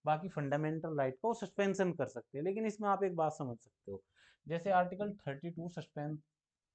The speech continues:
का सस्पेंशन कर दिया, तो बीस इक्कीस का तो यहाँ कोई मतलब नहीं रह गया। लेकिन इसका भी एक रास्ता है, वो है आर्टिकल टू टू सिक्स, ये है हाई कोर्ट की रिट, यानी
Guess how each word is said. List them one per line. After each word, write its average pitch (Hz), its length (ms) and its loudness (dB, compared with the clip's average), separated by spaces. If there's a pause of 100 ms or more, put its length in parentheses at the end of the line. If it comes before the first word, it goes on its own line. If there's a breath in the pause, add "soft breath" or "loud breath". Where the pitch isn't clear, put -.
(260)
का - 280 -4
सस्पेंशन 156 580 -2
कर 156 200 2
दिया, 107 240 -2 (360)
तो 165 60 -2
बीस 190 240 2
इक्कीस 202 260 -6
का 226 100 0
तो 214 100 -2
यहाँ 185 140 2
कोई 202 160 0
मतलब 220 300 0
नहीं 220 160 0
रह 190 140 4
गया। 151 240 0 (680 soft breath)
लेकिन 196 260 4
इसका 196 340 2
भी 226 140 2
एक 214 120 4
रास्ता 170 340 2
है, 180 80 2
वो 180 160 0
है 160 200 4
आर्टिकल 151 600 -4 (540)
टू 170 380 -6 (160)
टू 160 280 -12 (340)
सिक्स, 101 420 -8
ये 127 140 -4
है 160 180 -4
हाई 120 320 -6
कोर्ट 113 340 -8
की 262 260 -8 (800)
रिट, - 380 -4 (1800)
यानी 202 380 -2